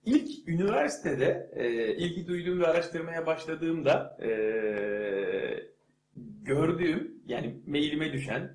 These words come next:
tanıtım olarak ve, e, o zaman için tabii çok pahalı gelen, e, ve hatta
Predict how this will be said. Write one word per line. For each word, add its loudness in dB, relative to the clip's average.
tanıtım -8
olarak -2
ve, 0
e, -2
o -2
zaman -2
için -10
tabii -8
çok -6
pahalı -4
gelen, -6
e, -10
ve 4
hatta 0